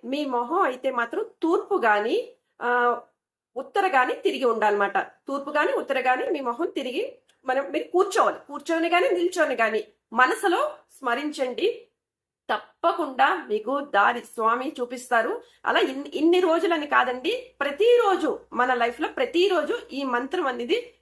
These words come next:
చదువుకున్నాము అంటే మాత్రం తప్పకుండా తేడా తెలుస్తుంది. భగవంతుడు వింటారండి. ఇప్పుడు మనం నమ్మకంతోటి భక్తితో భగవంతుణ్ణి, ఆ, పిలిచేము అంటే స్వామి తప్పకుండా వి-,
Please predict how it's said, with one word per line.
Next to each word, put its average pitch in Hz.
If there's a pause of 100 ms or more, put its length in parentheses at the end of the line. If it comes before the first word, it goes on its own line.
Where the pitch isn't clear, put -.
(100)
చదువుకున్నాము 277
అంటే 247
మాత్రం 254 (420)
తప్పకుండా 254
తేడా 247
తెలుస్తుంది. 240 (240)
భగవంతుడు 320
వింటారండి. 262
ఇప్పుడు 349
మనం 262 (260)
నమ్మకంతోటి 247
భక్తితో 262 (260)
భగవంతుణ్ణి, 240 (400)
ఆ, 214 (220)
పిలిచేము 262
అంటే 302 (480)
స్వామి 226
తప్పకుండా 294
వి-, 233